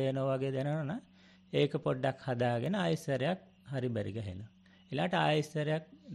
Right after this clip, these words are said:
මේ විදිහට දෙතුන් සැරයක් ස්කෑන් කරගෙන ගියාම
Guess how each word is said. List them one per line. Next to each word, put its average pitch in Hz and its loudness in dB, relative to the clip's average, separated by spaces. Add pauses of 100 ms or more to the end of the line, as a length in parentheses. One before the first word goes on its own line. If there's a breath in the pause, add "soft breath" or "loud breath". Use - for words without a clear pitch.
මේ 143 0
විදිහට 147 0
දෙතුන් 143 -2
සැරයක් 151 0
ස්කෑන් 131 -4
කරගෙන 131 -4
ගියාම 151 -2